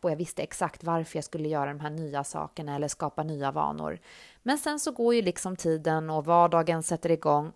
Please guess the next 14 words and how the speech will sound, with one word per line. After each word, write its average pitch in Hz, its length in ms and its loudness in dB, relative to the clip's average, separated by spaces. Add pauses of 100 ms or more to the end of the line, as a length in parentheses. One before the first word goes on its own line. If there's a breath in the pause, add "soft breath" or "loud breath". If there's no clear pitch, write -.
(100)
och 233 160 6
helt 226 220 4
plötsligt 180 360 2
så - 80 -4
undrar 151 280 0
man, 143 240 0 (380 soft breath)
"Nej, 180 580 2
varför 214 300 2
vill 220 200 6
jag 180 100 6
ens 175 200 -2
påbörja 208 760 4
det 151 60 2
här?" 147 360 -4